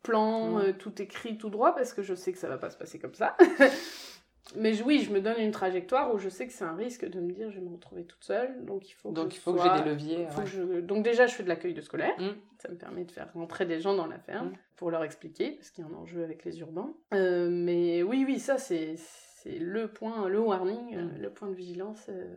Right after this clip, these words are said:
Speaker 1: oui, ça, les gens, je pourrais pas vivre sans. <laughs>
Speaker 2: D'accord. C'est quoi une bonne journée pour toi ?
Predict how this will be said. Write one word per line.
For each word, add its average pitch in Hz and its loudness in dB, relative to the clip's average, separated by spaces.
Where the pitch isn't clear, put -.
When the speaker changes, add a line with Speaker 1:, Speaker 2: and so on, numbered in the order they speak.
Speaker 1:
oui, 196 -2
ça, - -12
les 175 -12
gens, 185 -10
je 190 -18
pourrais 170 -18
pas 175 -12
vivre 175 -12
sans. 226 2
<laughs> 247 -2
Speaker 2:
D'accord. 208 0
C'est 214 6
quoi 220 6
une 180 2
bonne 175 4
journée 151 -4
pour 143 -14
toi ? - -8